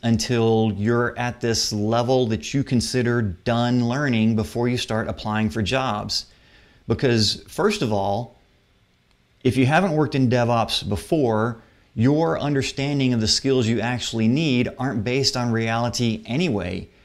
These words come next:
You know, as a working DevOps professional,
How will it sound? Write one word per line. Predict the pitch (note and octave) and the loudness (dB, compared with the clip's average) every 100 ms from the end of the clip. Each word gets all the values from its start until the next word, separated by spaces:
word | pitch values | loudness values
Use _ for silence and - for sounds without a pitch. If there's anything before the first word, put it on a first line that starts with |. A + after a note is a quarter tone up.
| _ _ _ - | _ _ _ 0
You | A2 | 2
know, | B2+ - - - - - - | 2 -2 -10 -18 -18 -10 -2
as | C#3+ D3 | 0 0
a | |
working | C3 C#3 C#3+ D3+ | 2 2 2 0
DevOps | C3 C3 C3+ A#2 | 2 2 0 -2
professional, | - A2 D3+ E3+ - A#2+ A2 A2 A2 | -4 -4 -4 -4 -2 0 2 0 -4